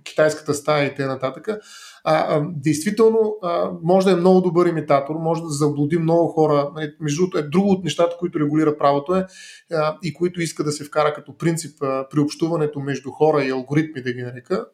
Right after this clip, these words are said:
защото според мен изкуственият интелект може да бъде по-, посочен като някакъв алгоритъм в крайна сметка, както и самият човек да е, но изкуствени, естествени, човешки и нечовешки алгоритми, айде така да го нарека,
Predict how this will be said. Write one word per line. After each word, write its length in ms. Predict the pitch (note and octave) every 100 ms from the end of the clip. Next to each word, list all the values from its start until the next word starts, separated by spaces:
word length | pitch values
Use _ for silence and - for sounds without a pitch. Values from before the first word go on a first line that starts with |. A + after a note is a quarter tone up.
| _
защото 280 | _ - F3
според 200 | - D#3+
мен 120 | F#3 F3+
изкуственият 520 | D3+ F#3 F#3 D#3 C3+
интелект 320 | C#3 F3 F#3 - - - - - _ -
може 340 | F#3+ A#3+ A#3
да 80 | F#3+
бъде 420 | E3+ D3+ C3 C3 - D3
по-, 160 | C#3+ D3+ - F3 E3+ _
посочен 400 | - F#3 G#3+ F3+
като 180 | D3 D3
някакъв 340 | C#3+ C#3+ C3 D3
алгоритъм 420 | C#3 D3 D3 C3+
в 40 |
крайна 260 | - C3+ B2+
сметка, 340 | - F3 F#3+
както 240 | F#3 F3 D#3+
и 40 |
самият 280 | D#3 D#3 D3
човек 280 | C#3 B2+ -
да 60 |
е, 40 | D#3 - - - -
но 80 | F#3
изкуствени, 560 | F#3 - A3 - A3 F3+
естествени, 600 | D3+ - F3+ - C#3+ B2+
човешки 440 | - D3+ F#3 -
и 60 | D#3
нечовешки 500 | E3+ E3 D3+ D3+ D3
алгоритми, 420 | C3+ C3+ C#3+ B2
айде 180 | B2+ B2+
така 180 | - C3+
да 80 |
го 80 | B2
нарека, 380 | A#2+ A#2 F#3 G3